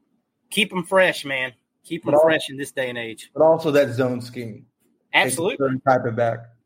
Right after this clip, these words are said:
Speaker 2: So.
Speaker 1: Yep. All right, and let's jump into some Under Armour notes. It was a busy week. The Gators, as we mentioned last week, had ten prospects down in Orlando. And, and we're not gonna get into every single one of them, but we're gonna,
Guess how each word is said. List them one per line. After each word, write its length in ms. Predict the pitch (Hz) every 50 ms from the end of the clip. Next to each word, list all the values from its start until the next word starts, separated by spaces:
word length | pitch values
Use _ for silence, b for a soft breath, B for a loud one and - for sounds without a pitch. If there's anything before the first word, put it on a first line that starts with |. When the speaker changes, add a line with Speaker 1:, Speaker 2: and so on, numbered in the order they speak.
| _ _ _ _ _ _ _ _ _ _
Speaker 2:
So. 180 | - - - - _ _ _ _ _ _ _ _ _ _
Speaker 1:
Yep. 240 | - 131 147 - _ _ _ _ _ _ _ _ _ _ _ _ _ _ _ _ _ _ _ _ -
All 80 | - -
right, 200 | 466 392 - - - -
and 220 | 196 220 254 277 294
let's 180 | 311 302 -
jump 220 | - 302 302 302 285
into 160 | 269 254 240
some 180 | - - 240
Under 300 | 214 214 240 240 233 220
Armour 260 | 202 190 185 180 175 170
notes. 580 | 170 170 165 160 147 - - - - - - _ _ _ _ _ -
It 20 |
was 120 | 220 180 175
a 40 |
busy 460 | 151 117 _ - 180 214 247 220 262 254
week. 300 | 226 208 220 262 - -
The 80 | 185 170
Gators, 420 | 147 - 202 226 226 214 196 165
as 180 | 196 196 175 165
we 120 | 196 208
mentioned 380 | 202 196 214 208 - - 220 208
last 320 | 180 175 180 190 185 -
week, 200 | 170 208 247 -
had 260 | 170 165 151 135 _ -
ten 240 | - 202 240 262
prospects 680 | - - 208 185 185 165 - - 160 143 131 - - -
down 240 | 131 143 143 135
in 140 | 135 135 131
Orlando. 680 | 135 131 123 120 123 127 127 123 117 117 117 123 160 170 _ _ _ _ _ _ _ _ _ _ _ _ _ _
And, 240 | - 156 175 180 190 - -
and 140 | 175 190
we're 100 | 214 254
not 220 | 277 285 269 - 226
gonna 140 | 247 233 208
get 200 | 175 208 220 220
into 260 | 214 202 185 165 -
every 300 | 175 196 202 180 185 185
single 380 | - - 202 185 170 165 156
one 160 | 156 156 151 147
of 100 | 143 147
them, 140 | 196 202
but 160 | 175 165 160 -
we're 80 | 427
gonna, 220 | 466 494 - 466